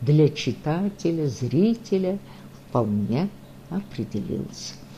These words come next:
Но Чацкий ещё не подозревает, какой больной нерв он затронул. Затем шаг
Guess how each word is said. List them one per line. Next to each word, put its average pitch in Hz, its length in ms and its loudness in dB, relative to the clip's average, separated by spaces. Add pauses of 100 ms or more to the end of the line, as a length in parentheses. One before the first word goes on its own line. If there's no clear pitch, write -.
(440)
Но 175 440 6
Чацкий 226 540 0
ещё 202 380 2
не 185 440 6
подозревает, 190 1000 0 (760)
какой 135 340 4
больной 131 840 4
нерв 175 1000 2
он 151 160 0
затронул. - 640 -2 (640)
Затем 117 540 0
шаг 160 440 -2